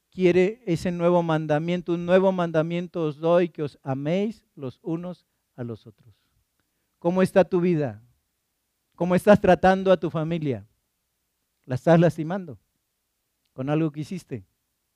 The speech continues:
Aprovecha esta época. Porque Cristo vino para perdonar nuestros pecados. Entonces, ¿quiénes somos nosotros, verdad, para no pedir perdón? Por eso es,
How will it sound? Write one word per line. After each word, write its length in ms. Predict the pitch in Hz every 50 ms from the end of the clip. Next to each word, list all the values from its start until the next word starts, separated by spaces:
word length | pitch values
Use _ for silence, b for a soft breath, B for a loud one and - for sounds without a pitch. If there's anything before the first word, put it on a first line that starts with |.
| _ _ _ _ _ _
Aprovecha 480 | - 135 - 143 143 151 160 160 - 156
esta 180 | 131 - 160
época. 340 | 143 - 135 - - 113 _ _ _ _ _ _ _ _ _ _ _ _ _ _ _ _ _ _ _ _ _ _ _ _ _ _ _ _ _ _ _ _ _ _ _ _ _ _ 117 139 185 _ _ _ _ _ _ _ _ _ _ _ _ _ _ _ _ _ _ _ _ _ _ _ _ _
Porque 460 | - 160 147 135 165 160 175 - _ _ _ _
Cristo 420 | - 185 180 202 190 - 233 214
vino 320 | 202 208 214 202 214 202 -
para 280 | 196 170 165 160 -
perdonar 680 | - 160 147 151 147 147 160 165 170 175 180 233 233 _ _ _ _ _ _ _ _ -
nuestros 540 | 151 151 160 170 - - 170 160 151 - _
pecados. 880 | _ - 151 135 - 151 156 156 151 139 127 120 _ _ _ _ _ _ _ _ _ _ _ _ _ _ _ _ _ -
Entonces, 400 | - 151 139 170 165 156 170 -
¿quiénes 300 | - 185 185 175 165 -
somos 240 | - 180 180 175 170
nosotros, 540 | 170 160 143 - 185 180 180 190 180 156 147
verdad, 200 | 147 156 170 -
para 220 | - 143 135 135
no 120 | 147 156
pedir 320 | 143 - 156 143 147 139 -
perdón? 440 | - 135 123 120 131 131 127 113 _ _ _ _ _ _ _ _ _ _ _ _ _ _ _ _ _ _ _ _ _ _ _ _ _
Por 140 | - 131 135
eso 160 | 135 - 156
es, 100 | 123